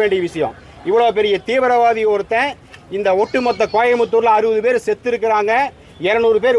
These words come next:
ஊனமாயிருக்கிறாங்க, பல ஆயிரம் கோடி சொத்து பறிபோயிருக்குது. இருபது ஆண்டுகள் கோயம்புத்தூரினுடைய வளர்ச்சியை பின்னுக்கு தள்ளின ஒரு மிகப்பெரிய பயங்கரவாதி. அந்த பயங்கரவாதியினுடைய சாவை வந்து மிகப்பெரிய தியாகியாக சித்தரிச்சு இன்னைக்கு வந்து இந்த காவல்துறை அந்த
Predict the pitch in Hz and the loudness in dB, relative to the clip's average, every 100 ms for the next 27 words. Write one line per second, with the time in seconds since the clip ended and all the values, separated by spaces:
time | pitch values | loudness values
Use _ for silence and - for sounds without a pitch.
0 | 202 233 240 226 214 190 202 202 277 - | 2 0 2 2 0 0 0 2 0 0
1 | 202 226 226 220 208 240 233 - - 220 | 0 2 2 0 0 0 -2 -6 -6 -6
2 | - 277 277 - - - - 190 254 254 | -4 -4 -4 -6 -20 -20 -2 0 0 2
3 | 240 220 180 202 262 294 - - - - | 2 0 0 -2 0 -4 -10 -20 -20 -10
4 | 233 262 247 233 254 262 247 214 240 254 | -6 -2 0 0 0 -2 -2 0 0 0
5 | 247 226 233 214 214 214 254 294 - - | -2 0 0 2 2 2 2 0 -4 -20
6 | - 143 202 254 - 254 - 262 269 226 | -14 -2 0 0 -2 -2 -2 -2 -2 -2
7 | 240 240 233 220 202 208 240 240 247 226 | -2 0 2 2 2 0 0 0 0 0
8 | 190 240 226 202 160 117 113 - - - | 0 0 0 0 0 -2 -8 -18 -20 -6
9 | 160 190 175 185 262 262 254 247 233 214 | -2 0 0 0 0 2 2 2 2 0
10 | 196 202 226 254 226 220 269 214 220 220 | -2 0 0 0 0 -2 -4 -2 -2 -2
11 | 247 254 180 208 254 233 240 220 - - | -4 -4 -2 0 0 0 0 -2 -4 -4
12 | 233 220 240 277 262 - - - 208 226 | -2 0 0 -2 -2 -18 -18 -6 -2 -2
13 | 208 214 233 269 226 - 220 254 196 233 | 0 0 2 0 -2 0 0 0 0 0
14 | 233 226 | 2 2